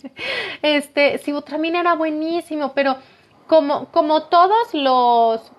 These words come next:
este, como, como todos los fármacos de su clase,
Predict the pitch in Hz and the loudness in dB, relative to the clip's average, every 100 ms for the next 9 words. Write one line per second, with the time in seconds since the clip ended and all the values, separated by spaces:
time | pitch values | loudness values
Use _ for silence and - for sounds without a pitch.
0 | - 269 247 247 - 254 240 226 220 - | -14 -8 -8 -8 -6 -4 -2 -2 -4 -10
1 | - - - - 277 277 277 - 294 311 | -20 -20 -8 -2 0 2 0 0 2 2
2 | 311 311 392 453 370 320 311 339 320 277 | 2 2 2 2 0 -2 -4 -4 -4 -2
3 | 262 262 220 254 226 226 247 | -4 -6 -10 -4 -2 -2 -6